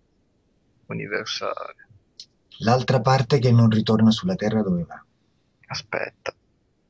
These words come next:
Speaker 1: e aiuta.
Speaker 2: Tu ti occupi solo degli esseri umani sulla terra?
Speaker 1: Io sì, mi divertono.
Speaker 2: O controlli altri sistemi,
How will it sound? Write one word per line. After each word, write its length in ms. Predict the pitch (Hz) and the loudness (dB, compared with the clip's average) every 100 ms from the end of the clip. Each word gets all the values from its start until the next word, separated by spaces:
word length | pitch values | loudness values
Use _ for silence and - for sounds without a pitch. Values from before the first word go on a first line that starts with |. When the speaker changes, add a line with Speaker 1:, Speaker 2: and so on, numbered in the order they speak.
| - | -18
Speaker 1:
e 120 | - 113 | -6 -6
aiuta. 600 | - - - _ - - - - _ _ _ _ _ _ _ _ _ _ _ _ _ _ _ _ _ - _ - - - _ _ _ _ _ - _ _ _ _ _ _ - - - - _ _ _ - - _ _ _ _ _ | -6 -10 -14 _ -16 -14 -14 -20 _ _ _ _ _ _ _ _ _ _ _ _ _ _ _ _ _ -20 _ -20 -20 -20 _ _ _ _ _ -20 _ _ _ _ _ _ -20 -20 -20 -20 _ _ _ -20 -20 _ _ _ _ _
Speaker 2:
Tu 140 | - 104 | -2 0
ti 80 | 104 | 2
occupi 320 | 95 95 90 | 0 0 0
solo 240 | - 98 | 0 2
degli 180 | 92 87 | 2 2
esseri 240 | 90 - 87 | 0 -2 0
umani 240 | 90 90 | 4 4
sulla 220 | - 82 | 2 -6
terra? 280 | - 80 - _ _ _ _ _ _ _ _ - - - - _ _ 233 - | -10 -12 -14 _ _ _ _ _ _ _ _ -20 -20 -20 -20 _ _ -20 -10
Speaker 1:
Io 80 | 160 | -6
sì, 280 | - - 101 | -6 -4 -4
mi 100 | 117 | -6
divertono. 680 | 120 101 107 117 - 107 98 - - - - - - - - - - - - - - - - _ | -8 -6 -4 -4 -6 -10 -12 -14 -18 -4 0 0 -2 -6 -6 -12 -12 -20 -20 -20 -20 -20 -20 _
Speaker 2:
O 100 | 113 | -2
controlli 480 | 110 110 104 98 90 | 0 0 2 0 0
altri 260 | 87 87 | 0 -4
sistemi, 560 | 85 - - - - - | -10 -12 -20 -20 -20 -20